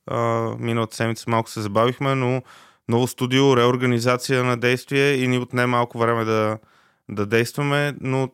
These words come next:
този път вече <laughs> знаем каква е, а, какъв е протокола. И очаквайте, а, най-късно до сряда, може би, тоест двайсет и девети ноември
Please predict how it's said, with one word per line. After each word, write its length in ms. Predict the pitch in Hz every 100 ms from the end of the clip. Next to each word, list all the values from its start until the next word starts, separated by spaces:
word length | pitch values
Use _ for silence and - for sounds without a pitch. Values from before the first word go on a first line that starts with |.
| _
този 260 | 135 123
път 200 | - 123
вече 320 | 117 120 -
<laughs> 0 |
знаем 420 | 120 120 156 123 104 _ _ _
каква 440 | _ - 123 110 107
е, 160 | 104 - -
а, 340 | 110 104 107 107
какъв 300 | 113 123 113
е 40 |
протокола. 640 | - 104 - - 113 113 143 _ _ _ _ _ _ _ _ -
И 440 | 113 120 120 123 120
очаквайте, 840 | 113 117 113 120 - 113 113 113 113 110
а, 480 | - 107 110 107 107 107 -
най-късно 540 | 101 98 - 104 107
до 80 | 98
сряда, 400 | - 104 101 95
може 280 | 95 98 101
би, 180 | 107 113
тоест 280 | - 90 - _ _ _ _ -
двайсет 380 | 95 85 80 -
и 60 |
девети 400 | 85 90 92 -
ноември 400 | 101 117 127 131